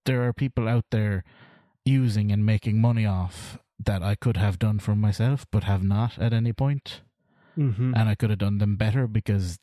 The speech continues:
Speaker 1: you know, then I would keep working on them and that kind of thing. Um, really, uh, tr-, trying to figure that out really gets me, you know, like, what is actually wrong? Is it just energy? Do you know, do I just not have enough, um,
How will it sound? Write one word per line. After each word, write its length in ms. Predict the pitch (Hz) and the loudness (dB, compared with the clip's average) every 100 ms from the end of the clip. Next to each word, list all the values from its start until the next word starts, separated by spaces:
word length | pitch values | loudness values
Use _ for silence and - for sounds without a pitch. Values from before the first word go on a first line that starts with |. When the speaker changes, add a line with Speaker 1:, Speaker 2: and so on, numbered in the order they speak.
| - | -4
Speaker 1:
you 100 | 107 | 0
know, 160 | 101 95 | 0 2
then 240 | 101 92 - | 0 0 0
I 100 | 98 | 0
would 220 | 101 - | -2 -2
keep 240 | 110 - | -2 0
working 300 | 104 - 117 | -2 0 2
on 160 | 127 127 | 2 2
them 340 | 147 147 110 - | 0 0 -2 0
and 440 | 104 95 95 87 - - - - - - | 0 2 0 -4 -12 -20 -20 -20 -12 -4
that 160 | 135 | -4
kind 180 | - 120 | -2 -2
of 60 | 95 | 0
thing. 240 | 95 90 - - - | 0 -2 -10 -14 -4
Um, 440 | 107 107 101 98 104 | -2 0 0 0 2
really, 760 | 123 113 110 104 101 87 - - - | 2 2 0 0 -2 -6 -10 -14 -12
uh, 240 | - - - | -10 -10 -8
tr-, 180 | - - | -8 -2
trying 160 | - 117 | 0 0
to 40 | |
figure 220 | 101 107 123 | -2 -2 0
that 160 | 131 | 2
out 160 | 120 - | 0 0
really 220 | 107 98 | -2 -2
gets 240 | 92 92 90 | -2 -2 -2
me, 140 | 87 _ _ _ | -4 _ _ _
you 100 | 110 | 0
know, 180 | 107 101 - _ - | 2 0 -4 _ -6
like, 220 | 107 - | -4 -2
what 180 | 101 104 | 0 0
is 100 | 98 | 0
actually 340 | 95 - 101 | 0 0 0
wrong? 340 | 104 104 113 104 _ - - - - | 2 4 2 0 _ -20 -20 -20 -4
Is 160 | 120 98 | -2 0
it 100 | - | -2
just 180 | 92 - | -4 0
energy? 460 | 113 113 113 127 113 | 0 0 0 -2 -2
Do 60 | - | -2
you 40 | |
know, 140 | 104 92 | 0 0
do 140 | 95 | 0
I 60 | 90 | -2
just 180 | 92 101 | -2 0
not 140 | 98 | 0
have 100 | 98 | 2
enough, 340 | 101 95 - - - - - - | 2 0 -4 -20 -20 -20 -20 -6
um, 480 | 110 98 92 90 | -2 0 0 -2